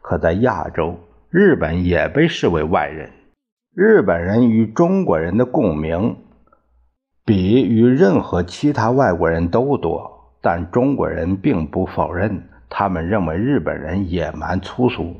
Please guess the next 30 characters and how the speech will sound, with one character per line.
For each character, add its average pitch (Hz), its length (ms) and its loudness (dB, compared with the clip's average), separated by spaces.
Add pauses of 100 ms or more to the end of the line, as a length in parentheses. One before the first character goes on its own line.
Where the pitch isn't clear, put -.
(120)
在 82 180 -2
经 131 400 2
济 82 140 -4
和 85 180 -4
政 87 340 -2
治 78 120 -2
往 78 320 -6
来 82 160 -4
中， 110 280 0 (680)
利 135 260 6
用 85 300 0
当 139 260 0
代 113 180 2
日 113 200 0
本 78 120 -2
人 85 200 -4
对 95 180 0
中 127 240 2
国 85 140 0
的 80 100 -2
文 82 380 -2
化 - 460 -4
负 123 260 0
债 113 200 2
感、 - 340 -8 (300)
战 101 300 -2
争 113 240 0
内 143 220 2
疚 87 200 -2
感、 71 300 -6